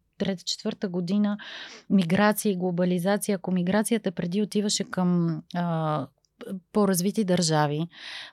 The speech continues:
по-богати държави, миграцията основно е към градовете и всъщност града вече е едно мултикултурно пространство.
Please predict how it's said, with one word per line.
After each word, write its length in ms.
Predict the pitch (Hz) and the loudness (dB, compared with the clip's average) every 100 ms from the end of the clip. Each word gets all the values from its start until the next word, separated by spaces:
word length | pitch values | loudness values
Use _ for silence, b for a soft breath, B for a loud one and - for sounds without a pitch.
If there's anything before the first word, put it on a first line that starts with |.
| - | -2
по-богати 560 | 175 156 160 190 196 185 | 0 2 2 2 0 -2
държави, 640 | 160 - 147 147 156 185 B B B | -4 -2 0 0 -2 -6 B B B
миграцията 540 | 196 175 202 208 233 208 | 0 2 2 2 0 0
основно 440 | - 196 202 220 | 2 4 6 4
е 40 | 214 | 4
към 220 | 196 196 | 2 0
градовете 600 | 165 185 170 175 175 151 | 2 0 0 0 0 -2
и 120 | 170 | -2
всъщност 420 | - 202 214 202 175 | -2 -2 0 0 0
града 340 | 185 175 202 | -2 0 0
вече 300 | 196 180 202 | 0 0 0
е 120 | 190 | 0
едно 320 | - 190 190 190 | 0 0 2 4
мултикултурно 840 | 202 185 190 - 185 - 175 180 | 4 2 -4 -4 -4 -2 -2 -2
пространство. 720 | 170 170 - 175 165 165 - | -2 -4 -2 0 0 -2 -4